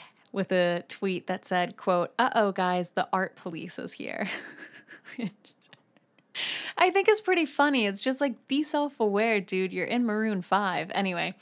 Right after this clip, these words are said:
so then Adam Levine tweeted back, "By the way, I'm not an artist. I sing in a band and I make music with my friends, dot, dot, dot. Methinks thou dost protest too much. Yikes. While we're at it, we should call the grammar police." Stupid.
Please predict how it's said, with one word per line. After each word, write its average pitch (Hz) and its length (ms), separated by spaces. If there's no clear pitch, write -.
so 226 180
then 247 260
Adam 220 300
Levine 196 320
tweeted 175 380
back, 208 380
"By 214 200
the 233 100
way, 196 300
I'm 185 300
not 180 280
an 185 100
artist. - 480
I 190 100
sing 220 240
in 247 80
a 247 40
band 190 420
and 190 140
I 180 80
make 180 240
music 180 320
with 175 160
my 170 120
friends, - 440
dot, 170 180
dot, 165 120
dot. 165 300
Methinks 214 640
thou 190 260
dost 185 400
protest 175 480
too 175 120
much. - 320
Yikes. - 560
While 190 240
we're 202 120
at 180 280
it, 202 240
we 190 120
should - 180
call 180 180
the 180 120
grammar 165 420
police." - 800
Stupid. - 760